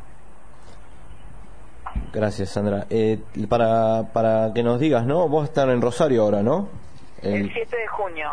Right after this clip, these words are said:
Speaker 2: el sábado siete de junio, vamos a estar en el Teatro del Círculo de la ciudad de Rosario, presentando el espectáculo que se llama Atreverse, que es el mismo espectáculo que hicimos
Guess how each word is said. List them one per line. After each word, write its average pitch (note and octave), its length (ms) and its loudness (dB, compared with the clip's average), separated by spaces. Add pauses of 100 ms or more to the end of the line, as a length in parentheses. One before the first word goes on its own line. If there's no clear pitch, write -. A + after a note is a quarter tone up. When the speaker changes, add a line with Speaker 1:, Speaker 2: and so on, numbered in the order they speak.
Speaker 2:
el D#3 160 -10
sábado A3 380 -2 (120)
siete G#3+ 240 -4
de G#3 100 -4
junio, A#3+ 500 -2
vamos G3 260 -4
a F#3+ 40 -4
estar F#3+ 260 -4
en F#3 120 -4
el F3 140 -6
Teatro F#3+ 260 -4
del F3+ 140 -6 (100)
Círculo G3 440 -4
de E3+ 80 0
la E3+ 140 -4
ciudad F3 220 -4
de E3+ 60 -4
Rosario, G3+ 640 -4 (460)
presentando G3 640 -6
el F3+ 100 -4
espectáculo F3+ 540 -6
que F3 60 -2
se E3 60 -6
llama F3+ 200 -4
Atreverse, G3+ 520 -6
que - 80 -8
es G3+ 120 -8
el F#3+ 120 -6
mismo G3+ 220 -4
espectáculo F#3 640 -6
que D#3+ 120 -6
hicimos F3 420 -6